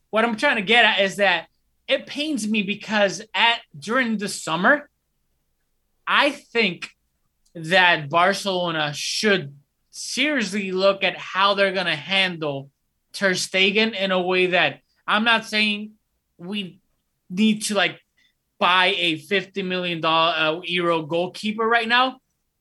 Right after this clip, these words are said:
but seriously look at how to approach having a better backup, whether it's, like, a young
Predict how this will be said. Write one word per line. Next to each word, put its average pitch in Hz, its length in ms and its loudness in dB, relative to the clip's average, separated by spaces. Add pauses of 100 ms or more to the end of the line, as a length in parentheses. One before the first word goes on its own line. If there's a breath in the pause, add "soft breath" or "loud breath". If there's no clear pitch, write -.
(160)
but 233 300 4 (560)
seriously 254 720 -4
look 226 340 0
at 185 260 2 (360)
how 220 300 0
to 208 120 0
approach 180 880 -4 (680)
having 208 600 0
a 185 220 0
better 190 460 2
backup, 175 680 -4
whether 180 280 -4
it's, 165 180 -6
like, 165 200 -6
a 160 60 -4
young 160 340 -2